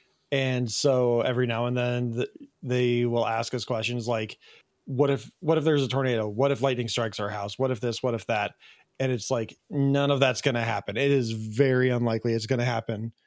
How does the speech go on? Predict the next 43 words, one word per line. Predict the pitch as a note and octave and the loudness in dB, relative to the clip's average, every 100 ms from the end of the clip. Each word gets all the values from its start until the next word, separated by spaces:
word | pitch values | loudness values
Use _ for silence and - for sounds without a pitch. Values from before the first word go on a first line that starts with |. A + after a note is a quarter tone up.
| _ - | _ -2
It, | D3+ C#3 - | 0 0 -2
we | B2+ B2 C3+ | -2 2 2
don't | C3+ C3 A2 | 4 2 0
smoke. | - D3+ E3 E3 | -2 2 2 2
We | B2+ | 0
don't | B2 B2 - | 0 0 -2
leave | B2 B2 A#2+ A2 | -2 0 0 0
the, | G#2+ - - - - | -6 -8 -10 -10 -8
certain | - C#3+ B2 B2 | -2 0 0 -2
things | B2 A#2 A#2 | -2 -2 -2
running. | A2+ D#3 E3 E3 D3 | -2 0 2 2 2
We | A#2+ | 2
don't | A#2 - | 0 -2
have | - C3 C3+ B2+ | -4 -2 -2 -2
space | - - D3+ D3+ | -4 0 2 2
heaters. | D#3+ D3+ D3 C#3+ A#2+ | 2 2 4 2 0
Like, | A2+ - | -2 -6
none | B2 C#3+ D3+ D#3 | -2 0 2 2
of | D3+ | 2
that | C#3 C3+ B2+ | 2 2 0
is, | A#2 | 0
unless | - C3+ C3+ D3 | 0 0 2 0
there's, | D3 B2+ | 0 0
like, | C3 A#2 | 0 0
a | |
really | A2 B2 D#3+ E3+ D3+ | -2 0 4 4 4
weird | B2+ D#3 D#3+ C3 | 4 2 2 0
thing | D#3+ | 0
that | C#3 | 2
happens | D3 D3 C#3+ A#2 | 0 0 0 2
with | B2 A#2+ - - - | 2 2 -2 -20 -10
the, | A#2+ B2 | -2 0
our | A#2 G#2+ | 0 0
outlets, | C3 F3 F3 D#3 | 0 2 2 2
which | C3+ - | 0 2
we | B2+ | 2
have | B2 A2+ | 2 2
all | C3 C3 | 2 2
updated | A#2+ A#2+ C3+ C3 B2+ | 2 2 2 4 2
and | A#2+ A2+ | 2 0
replaced. | G#2+ - E3+ F3+ - - - - _ _ - | -2 2 4 2 -2 -8 -18 -20 _ _ 0
Nothing | C#3+ D#3 D#3 D3 C#3+ | 4 4 4 4 4
is | C#3 C#3+ C3+ A#2 A2 | 4 4 4 2 0